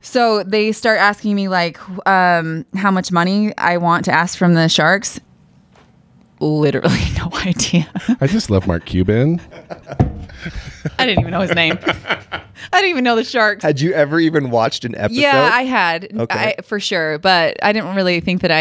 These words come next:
Speaker 1: had ever, like, internalized what I would actually say.
Speaker 3: Yeah.
Speaker 1: If I were to ever be asked. I was, just wasn't prepared for it at all. So they asked me about, um,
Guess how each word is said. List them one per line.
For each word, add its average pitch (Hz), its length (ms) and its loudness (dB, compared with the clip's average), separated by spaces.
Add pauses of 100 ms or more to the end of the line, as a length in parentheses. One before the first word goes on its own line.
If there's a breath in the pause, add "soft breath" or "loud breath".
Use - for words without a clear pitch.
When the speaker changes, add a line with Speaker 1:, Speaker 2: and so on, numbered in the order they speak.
(140)
Speaker 1:
had 175 160 0
ever, 151 320 0
like, 139 420 -4 (880 soft breath)
internalized 156 460 -2
what 151 80 -2
I 147 100 -2
would 147 80 -2
actually 151 300 -4
say. 202 400 -2
Speaker 3:
Yeah. 104 260 -8 (220)
Speaker 1:
If 180 160 -2
I 170 80 2
were 165 100 2
to 165 60 2
ever 165 180 0
be 156 140 -4
asked. 202 400 0 (340 loud breath)
I 226 140 0
was, 226 160 0
just 214 160 0
wasn't 196 220 0
prepared 180 260 2
for 175 120 2
it 160 40 2
at 156 60 2
all. 151 80 2
So 220 100 0
they 208 100 2
asked 214 200 0
me 233 120 4
about, 196 400 2
um, 170 500 0